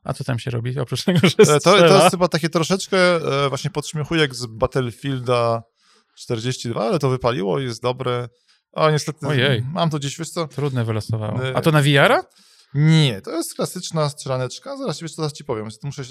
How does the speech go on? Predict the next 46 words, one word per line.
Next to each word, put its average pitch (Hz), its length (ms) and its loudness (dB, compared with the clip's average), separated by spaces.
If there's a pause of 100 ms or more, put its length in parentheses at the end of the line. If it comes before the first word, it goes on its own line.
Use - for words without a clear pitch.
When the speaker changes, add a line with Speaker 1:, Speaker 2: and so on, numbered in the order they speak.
(360)
Speaker 2:
e, 127 40 -10
zobaczyć 123 360 -12
te 113 80 -18
ściągawki, 143 640 -8 (420)
bo 120 120 -10
tutaj, 131 500 -4 (220)
e, 117 60 -6
osobowość 147 500 0
Speaker 1:
Ciekawe. 110 160 -2
Speaker 2:
internetowa 127 380 -2
Brodaty 139 460 2
ją, 110 240 -4 (460)
e, 120 380 -2
lansuje 123 560 -2
i 156 100 -8
zaraz 214 400 -6
ci - 160 -16
powiem, 156 480 -2
uwaga, 139 580 -4
uwaga, 131 680 -4 (440)
e, 123 100 -2
Battle 165 400 -2
Beat. - 420 -20 (260)
O, - 300 -6
nie 165 120 -4
słyszałem 131 360 -4
o - 20 -2
Speaker 1:
Nie 151 100 4
Speaker 2:
tym. 131 80 8
Speaker 1:
mam 107 120 2
pojęcia, 101 400 -4
co 110 120 -18
to 117 160 -14
jest. - 280 -16
Okej. 131 240 -6
Speaker 2:
E, 139 200 -6
to 370 80 2
jest 359 160 2
taki 156 180 -2
właśnie 143 260 0
Battlefieldzik, 135 640 0
tam 143 120 -2
jest 151 100 -2
chyba 143 100 -2
sto - 140 -6
dwadzieścia 135 440 -2